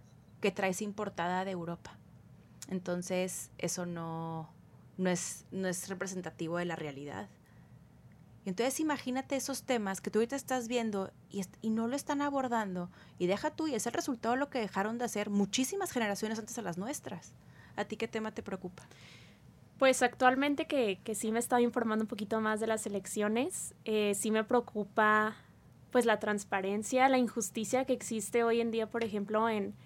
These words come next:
Speaker 2: personas, no sé, por decir un tema muy específico, personas que ahorita están en la cárcel y simplemente no les dan una sentencia.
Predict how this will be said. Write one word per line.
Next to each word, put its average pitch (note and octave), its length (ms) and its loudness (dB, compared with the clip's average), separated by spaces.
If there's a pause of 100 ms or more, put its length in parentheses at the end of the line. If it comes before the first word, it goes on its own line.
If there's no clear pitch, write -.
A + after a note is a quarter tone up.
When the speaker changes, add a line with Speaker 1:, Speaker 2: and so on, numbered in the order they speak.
(280)
Speaker 2:
personas, A#3 680 8
no G3+ 100 -4
sé, F#3 280 -8
por G3+ 180 2
decir G#3 280 2
un B3 80 2
tema C#4 180 8
muy C4 120 8
específico, - 480 -2
personas B3+ 420 4
que - 80 2
ahorita C4 180 2
están B3+ 220 2
en B3+ 100 4
la A3+ 120 2
cárcel D#4+ 640 4
y A3 460 2
simplemente A3 640 -2
no G#3+ 160 0
les G#3 200 0
dan G#3 180 0
una G#3 200 -2
sentencia. F#3+ 600 -8